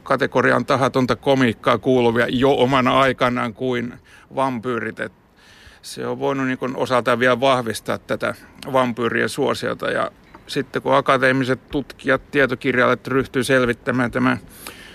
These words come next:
ha-, näiden hahmojen taustoa, niin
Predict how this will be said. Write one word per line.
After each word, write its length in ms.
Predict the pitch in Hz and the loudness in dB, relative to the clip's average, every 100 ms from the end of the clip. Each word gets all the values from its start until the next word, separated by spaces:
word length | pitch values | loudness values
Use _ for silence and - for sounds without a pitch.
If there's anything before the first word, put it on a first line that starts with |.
| - - | -20 -20
ha-, 260 | - - 151 | -18 -4 -2
näiden 320 | 160 143 135 | 2 4 4
hahmojen 560 | 117 147 131 143 131 127 | 2 2 0 0 2 2
taustoa, 560 | 143 135 123 - 131 | 2 2 0 -4 -2
niin 360 | 127 131 131 135 | 0 -2 -4 -8